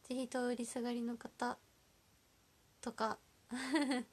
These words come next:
種集めの方とか、カウント一回だけでも、種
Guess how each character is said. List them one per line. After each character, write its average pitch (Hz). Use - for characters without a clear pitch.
種 240
集 233
め 214
の 208
方 -
と 254
か、 -
カ 240
ウ -
ン 226
ト 240
一 254
回 247
だ 233
け 247
で 254
も、 220
種 220